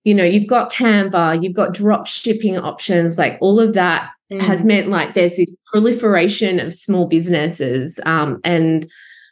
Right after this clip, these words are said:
Speaker 1: products and services that in es-, in essence are quite similar.
Speaker 2: Yeah.
Speaker 1: You know, in what they're offering. And so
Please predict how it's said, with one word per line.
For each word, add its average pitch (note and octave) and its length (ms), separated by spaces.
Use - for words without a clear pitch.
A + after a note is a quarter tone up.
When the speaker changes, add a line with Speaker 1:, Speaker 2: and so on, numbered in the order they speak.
Speaker 1:
products B3+ 580
and F3+ 120
services G3+ 540
that F#3+ 260
in B3 140
es-, C#4 160
in D4+ 200
essence A#3 480
are G#3 540
quite F#3 300
similar. B3 640
Speaker 2:
Yeah. F3 380
Speaker 1:
You A3 140
know, A3 140
in - 240
what G3+ 200
they're F#3 240
offering. D#4+ 540
And A3 160
so G#3+ 640